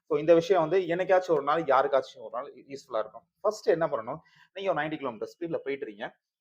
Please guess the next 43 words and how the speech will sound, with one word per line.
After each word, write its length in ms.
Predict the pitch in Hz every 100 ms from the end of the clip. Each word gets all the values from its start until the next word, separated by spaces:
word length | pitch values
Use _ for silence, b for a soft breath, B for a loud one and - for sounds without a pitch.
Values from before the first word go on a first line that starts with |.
| 127
பிரேக் 280 | 202 214 147
ஃபெயிலியர் 220 | 135 123
ஆகுது. 420 | 110 110 104 -
நீங்க 180 | 127 120
வந்து 200 | 113 160
பிரஸ் 300 | 143 127 -
பண்றீங்க 420 | 139 123 120 208 - b
அந்த 200 | - 120 117
பெடலை, 360 | 123 135 214 - _
அந்த 200 | - 123 -
பெடல் 280 | 151 185 156
வந்து 300 | 135 196 135
உள்ள 280 | 160 156 -
போயிட்டே 420 | 147 151 151 156
தான் 160 | 175 170
இருக்கு, 400 | - 202 - 120
but 60 |
வந்து 460 | 113 135 165 127 113 123
வண்டியோட 320 | 170 165 120 -
ஸ்பீடு 260 | 196 208
வந்து 320 | 139 107 139 -
சுத்தமா 400 | 143 117 139 151
குறையவே 300 | 117 110 110
இல்ல. 160 | 98 - b b b
So, 260 | 220 175
அப்படிங்கிற 380 | 170 220 196 127
பட்சத்துல 300 | 143 156 190 - -
ஃபர்ஸ்ட் 380 | 240 240 - 220
ஸ்டெப் 320 | - 156 139 _ -
தெரிஞ்சுட்டு 520 | 220 277 262 156 - B B
நீங்க 280 | 156 190 226
என்ன 20 |
பண்ணணும், 220 | 220 214
அழுத்திக்கிட்டே 140 | 190 214
இருக்கக்கூடாது. 500 | 233 233 190 143 - -
ஒரு 100 | 127
வாட்டி 200 | 160 214
அழுத்தினா 300 | 151 156 180
ரெண்டு 220 | 160 170
வாட்டி 180 | 170 156
அழுத்திட்டீங்கன்னா 260 | 165 156
ஓகே, 360 | 214 175 185 170
பிரேக் 200 | 139 208